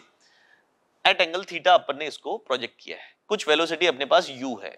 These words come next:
तो इसका हॉरिजॉन्टल कंपोनेंट इसको बोल देता हूं मैं यूएक्स, इसका वर्टिकल कंपोनेंट जो है उसको मैं बोल देता हूं यूवाई।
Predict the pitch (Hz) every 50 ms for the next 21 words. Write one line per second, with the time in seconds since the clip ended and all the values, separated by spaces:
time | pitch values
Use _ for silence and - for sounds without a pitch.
0 | _ - 143 139 - - 165 147 135 139 147 151 175 180 175 190 185 180 180 170
1 | 165 175 185 208 226 - 139 - - - 147 139 139 131 120 - 143 135 131 135
2 | 131 127 127 139 165 185 185 214 220 - - - - - - - 135 123 127 135
3 | 156 170 185 185 170 180 170 175 175 175 180 180 170 175 156 180 220 214 143 -
4 | - 147 139 139 131 123 117 113 104 - 139 190 226 - 139 139 139 113 98 85
5 | -